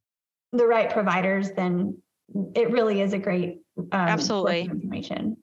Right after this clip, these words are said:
Speaker 2: Yeah, no, this is great. Well, what I like
Speaker 1: Um,
Speaker 2: to, I like to ask always on my shows, or I do a top three. So what would be your top three, uh, compounds that you see that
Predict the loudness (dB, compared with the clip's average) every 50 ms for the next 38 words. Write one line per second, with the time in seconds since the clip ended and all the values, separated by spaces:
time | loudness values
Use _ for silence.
0 | _ _ -4 -2 -2 0 0 -2 -2 -4 -6 -6 -4 -2 -2 -2 -4 -4 -6 -6
1 | -8 -8 -6 -4 -2 -2 -2 -4 -6 -10 _ _ _ _ _ _ _ _ _ _
2 | _ _ _ _ _ _ _ _ _ _ _ _ _ _ _ _ _ _ _ _
3 | 0 0 2 2 2 2 2 2 2 2 2 2 0 0 0 -2 0 0 0 0
4 | 0 0 -2 -2 -2 -2 -2 -2 -2 -4 -8 -14 _ _ 0 0 2 2 2 0
5 | -2 -4 -8 -10 -8 -4 -2 -2 -2 0 0 0 0 0 0 0 -2 -2 -4 -4
6 | -4 -2 -2 -2 -2 -2 -2 -2 -2 -2 0 0 0 2 0 0 0 -2 -2 -4
7 | -6 -6 -6 -4 -4 -4 -2 0 0 0 0 -2 -2 -4 -4 -4 -2 -2 -2 -2
8 | -4 -6 -12 -14 _ -6 -4 -2 0 0 0 0 -2 -4 -6 -8 -10 _ _ _
9 | _ _ _ _ _ _ _ _ -4 -2 0 0 0 0 -2 -2 -2 -2 0 0
10 | -2 -2 -4 -4 -2 0 0 0 -2 -4 -8 -12 _ -8 -4 -2 -2 -2 -2 -2
11 | -2 -2 -2 -4 -6 -8 _ _ _ _ _ _ _ _ _ _ _ _ -2 0
12 | 0 0 0 0 -2 -2 -4 _ _ _ _ _ _ _ _ _ -4 0 2 2
13 | 2 2 0 0 0 0 0 -2 -4 -6 -6 -4 -4 -4 -4 -4 -4 -4 -4 -2
14 | -2 -2 -2 -4